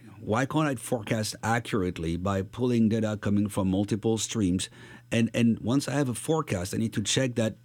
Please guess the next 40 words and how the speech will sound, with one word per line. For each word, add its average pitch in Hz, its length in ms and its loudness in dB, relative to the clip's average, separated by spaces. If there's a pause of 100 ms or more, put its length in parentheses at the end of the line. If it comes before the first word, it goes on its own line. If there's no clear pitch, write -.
you 120 120 4
know, 120 140 4
the 117 120 -2
inventory 127 520 2
is 143 320 0
there 87 260 0
or 98 80 -2
that 117 160 2
I 120 60 2
have 123 220 2
the 117 80 4
ability 131 760 2 (320)
to 123 140 4
manage 127 460 2
the 120 100 0
material, 117 560 2
which 110 200 0
means 117 200 2
I'm 113 140 4
blending 127 420 4
different 113 360 0
systems, 98 560 0
which - 400 0 (280)
is 120 300 2
the 117 180 2
traditional 113 800 2
vendor's 113 520 2
approach 107 540 -2
breakdown. 101 1080 0 (280)
And 87 80 0
then 127 160 6
you 123 120 6
have 104 200 -2
people 120 380 2
in 104 160 6
meeting 120 260 4
rooms 101 320 2
trying 107 280 2
to 107 220 2 (280)
reconcile 98 1120 0